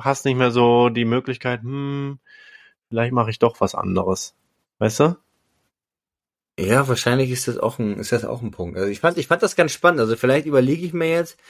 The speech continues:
Speaker 2: dass ich einfach mal meine Eltern frage, wen die mir so empfehlen würden. <laughs> Und dann <laughs>
Speaker 1: Aber das Ding ist, man kann ja theoretisch, ich weiß nicht, ob man das, ähm,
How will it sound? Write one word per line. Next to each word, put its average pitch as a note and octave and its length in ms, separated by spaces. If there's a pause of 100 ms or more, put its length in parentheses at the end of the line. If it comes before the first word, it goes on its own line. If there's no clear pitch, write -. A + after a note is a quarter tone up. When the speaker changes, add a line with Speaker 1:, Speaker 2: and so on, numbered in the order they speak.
(320)
Speaker 2:
dass A#2 140
ich A#2 120
einfach C3+ 280
mal B2+ 140
meine B2 240
Eltern D3 320
frage, E3 600 (120)
wen B2+ 160
die C3 80
mir B2 120
so A#2 100
empfehlen C3+ 420
würden. E3+ 340
<laughs> G2 40
Und A#2+ 260
dann B2 120 (640)
<laughs> - 960 (1300)
Speaker 1:
Aber A#2+ 260
das B2+ 180
Ding F3 160
ist, G3+ 100
man C3+ 180
kann E3+ 220
ja D#3+ 100
theoretisch, B2+ 640
ich - 300
weiß A#2 180
nicht, A#2 120
ob G2 60
man A2 100
das, G#2 240
ähm, G2 720